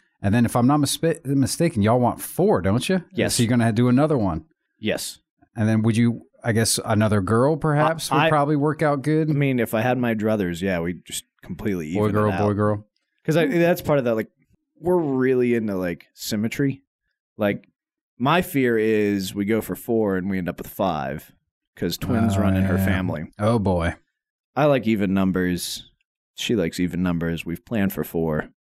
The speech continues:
Speaker 2: Five at least goes in at five, ten, fifteen, twenty. So it's easy to count by. But we'll see.
Speaker 1: All right. All right. Well, we'll, we will see indeed.
Speaker 2: She also says every time she's pregnant that she's not doing this ever again. So.
Speaker 1: Yep.
Speaker 2: Really not good at keeping her word.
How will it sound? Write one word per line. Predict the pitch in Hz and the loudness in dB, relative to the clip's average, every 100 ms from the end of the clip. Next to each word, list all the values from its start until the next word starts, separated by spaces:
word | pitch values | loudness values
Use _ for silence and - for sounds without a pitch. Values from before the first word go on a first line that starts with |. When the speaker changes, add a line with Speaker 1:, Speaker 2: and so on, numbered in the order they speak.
| _ | _
Speaker 2:
Five | - 156 156 156 | 0 2 4 2
at | 127 | 2
least | 120 123 - | 0 0 0
goes | 113 | -2
in | 101 | -2
at | 80 | -6
five, | - 98 95 90 | -2 0 0 -2
ten, | - 95 90 85 | -4 -2 0 -2
fifteen, | 90 92 - 90 82 | -4 -6 -6 -6 -4
twenty. | 87 82 76 | -4 -4 -2
So | 95 | -2
it's | 92 | 0
easy | 139 127 | 0 -2
to | 76 | -2
count | 107 80 | -4 -4
by. | - - - _ _ _ _ _ _ _ - | -6 -10 -12 _ _ _ _ _ _ _ -10
But | 82 - | -8 -6
we'll | 92 92 | -4 -4
see. | - - - _ - - 104 | -6 -10 -20 _ -20 -8 -2
Speaker 1:
All | 143 | 2
right. | 160 190 202 | 2 0 -2
All | 95 117 | 0 2
right. | 143 185 - | 2 0 0
Well, | 107 107 | 2 2
we'll, | 127 - | 2 2
we | 120 135 | 2 4
will | 139 147 | 4 2
see | - 147 139 | 2 2 4
indeed. | 123 120 123 139 | 4 4 4 4
Speaker 2:
She | 202 | 6
also | 185 151 | 4 2
says | - 127 110 | 2 0 2
every | 107 | 0
time | 104 98 | 0 -2
she's | 95 73 | -2 -4
pregnant | - 107 90 78 | -2 -2 -2 -4
that | 80 | -4
she's | 98 | -2
not | 98 82 | -2 -4
doing | 90 92 85 | -6 -6 -6
this | 90 | -4
ever | 87 82 | -2 -2
again. | 82 82 78 | -6 -10 -12
So. | 76 110 87 95 - - - | -6 -4 -2 -2 -4 -10 -8
Speaker 1:
Yep. | - 117 131 143 143 - _ _ | 0 2 4 2 0 -10 _ _
Speaker 2:
Really | 110 135 131 | 0 2 2
not | 113 117 | 0 0
good | 107 | -2
at | 92 | -4
keeping | 135 113 101 | -2 -2 -2
her | 90 | -2
word. | 107 98 87 | -2 -2 -4